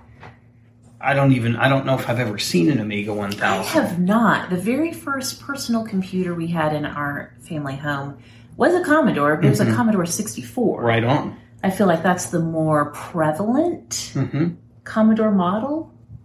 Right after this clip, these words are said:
Speaker 1: Well,
Speaker 2: I asked for
Speaker 1: maybe
Speaker 2: the question mark because I don't really know.
Speaker 1: It, I don't, it's the only one I've ever heard of.
Speaker 2: Right.
Speaker 1: I've never heard of the,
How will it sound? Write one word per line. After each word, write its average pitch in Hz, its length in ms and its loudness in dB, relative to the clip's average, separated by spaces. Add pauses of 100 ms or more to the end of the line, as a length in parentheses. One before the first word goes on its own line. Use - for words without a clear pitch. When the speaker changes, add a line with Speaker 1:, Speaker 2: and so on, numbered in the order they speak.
(320)
Speaker 1:
Well, 117 420 0
Speaker 2:
I 175 120 4
asked 131 260 4
for 220 60 4
Speaker 1:
maybe 190 100 2
Speaker 2:
the - 60 -4
question 214 340 0
mark 294 300 -2
because 190 300 -4
I 165 80 0
don't 180 180 -2
really 180 220 -2
know. 233 500 -2
Speaker 1:
It, 170 400 4
I 151 140 4
don't, 147 140 0
it's 151 100 -6
the 185 120 2
only 208 160 6
one 180 160 6
I've 160 140 4
ever 117 180 0
heard 131 280 0
of. 98 320 -10
Speaker 2:
Right. 131 160 2
Speaker 1:
I've 135 80 0
never 127 240 2
heard 120 200 0
of 104 120 0
the, 98 320 -6